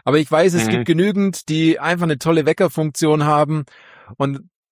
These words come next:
Speaker 1: dadurch, dass sie dann schon nachts um drei Uhr im Büro sind, sich dann auch denken, „Jetzt bin ich eh schon beim Arbeiten, jetzt entstütze ich in der Zeit auch noch gleich die Bauteile und mach den,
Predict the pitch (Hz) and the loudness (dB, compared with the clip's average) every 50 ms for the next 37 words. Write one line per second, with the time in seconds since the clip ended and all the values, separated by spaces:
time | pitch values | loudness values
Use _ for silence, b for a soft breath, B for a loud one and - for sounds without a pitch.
0 | _ _ _ 131 120 110 143 147 170 175 190 160 - - 156 165 160 - 190 156 | _ _ _ -8 -2 0 0 2 2 2 0 -2 0 0 0 0 0 0 0 0
1 | 170 160 156 - - 165 160 151 143 139 139 131 135 156 180 180 - - - 175 | 0 -2 -2 -2 -2 -2 -2 -4 -6 -8 -6 -4 -2 -2 -2 -4 -8 -10 -8 -8
2 | 147 135 143 123 143 165 175 165 165 165 156 143 131 143 127 135 160 180 175 - | -6 -4 -2 0 0 2 2 4 4 4 2 2 0 0 2 4 2 2 2 2
3 | - 156 147 147 123 147 143 - 151 143 143 143 139 131 - 147 143 151 147 - | 0 0 0 0 -2 -2 0 0 0 2 2 0 0 0 0 0 0 0 -2 -2
4 | 147 135 123 - - 156 131 127 156 180 180 - 160 139 127 120 123 120 117 - | -2 -2 0 0 0 -2 0 2 2 2 2 2 0 -2 0 0 -2 -2 -2 0
5 | - 120 120 123 127 131 131 151 165 160 b b b b b b 135 135 - 147 | 0 0 2 2 2 2 0 -2 -4 -6 b b b b b b -2 0 0 0
6 | 143 131 - - 202 - - - 151 123 151 143 127 139 143 147 - 147 143 135 | -2 0 0 -2 -2 -2 -2 -4 -4 -2 0 0 2 2 2 2 2 2 2 2
7 | 135 139 139 139 131 - 147 143 151 - - 131 110 135 139 156 156 - 160 156 | 2 2 2 0 0 0 0 0 0 0 -2 0 2 2 2 2 2 2 2 4
8 | 147 139 135 131 131 139 135 - - 139 131 131 | 4 2 2 2 0 -2 -2 -2 -2 -2 -2 -2